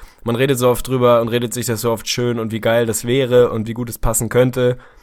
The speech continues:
In neun von zehn Fällen passiert's halt am Ende des Tages trotzdem nicht. Also auch das ist ja irgendwo so eine Realität der letzten Jahre. Aber ich bin all in. Also wenn du mich fragst, falls Chris bei mir durchbimmelt, ich würde ihm sagen, mach.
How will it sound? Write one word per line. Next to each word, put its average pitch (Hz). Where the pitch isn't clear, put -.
In 117
neun 123
von 120
zehn 117
Fällen 120
passiert's 110
halt 110
am 113
Ende 117
des 107
Tages 110
trotzdem 98
nicht. 101
Also 107
auch 104
das 127
ist 110
ja 110
irgendwo 101
so 98
eine 107
Realität 107
der 110
letzten 107
Jahre. 110
Aber 113
ich 170
bin 180
all 151
in. 110
Also 113
wenn 117
du 120
mich 143
fragst, 147
falls 135
Chris 147
bei 131
mir 127
durchbimmelt, 135
ich 120
würde 123
ihm 120
sagen, 113
mach. 104